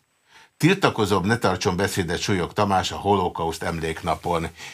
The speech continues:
Mikor, milyen körülmények között tudtad azt meg, hogy a holokauszt emléknapon Súlyog Tamás köztársasági elnök beszédet fog mondani?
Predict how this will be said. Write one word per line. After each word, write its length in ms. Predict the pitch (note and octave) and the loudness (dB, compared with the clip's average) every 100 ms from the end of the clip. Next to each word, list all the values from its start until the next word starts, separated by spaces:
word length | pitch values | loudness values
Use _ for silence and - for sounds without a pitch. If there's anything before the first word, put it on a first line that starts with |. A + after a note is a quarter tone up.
| - - - | -18 -18 0
Mikor, 280 | D3+ D3 A#2 | 4 6 6
milyen 220 | B2 G#2 | 4 4
körülmények 640 | A2 G2 F#2+ F#2+ F2 E2 | 2 2 2 2 2 2
között 380 | A2+ F#2 F#2+ - | 2 4 2 0
tudtad 340 | G2+ G2 E2+ | -6 0 0
azt 240 | D#2 - F#2+ | 2 -2 0
meg, 180 | A2 - | 0 0
hogy 180 | F2 | -2
a 60 | D2+ | 0
holokauszt 580 | F#2 F#2 D#2+ E2 D#2+ - | 0 0 0 -2 -4 -2
emléknapon 800 | G2 F#2+ F#2 E2+ E2+ - E2+ E2 | -2 0 -2 -2 -6 -2 -2 -2
Súlyog 340 | - E2+ D2 | -2 -2 -2
Tamás 340 | G2+ F2+ D#2 - | -2 -2 -2 -4
köztársasági 800 | D#2+ F#2 E2+ - - D2+ C2+ D#2+ | -6 -4 -4 -4 -4 -6 -6 -2
elnök 340 | E2 D#2 D2 | -2 -2 -6
beszédet 460 | C#2+ D#2 D#2 D2+ D#2 | -6 -6 -2 0 0
fog 120 | D#2+ | -2
mondani? 420 | D#2 D#2 F2 F2 | -12 -12 -10 -12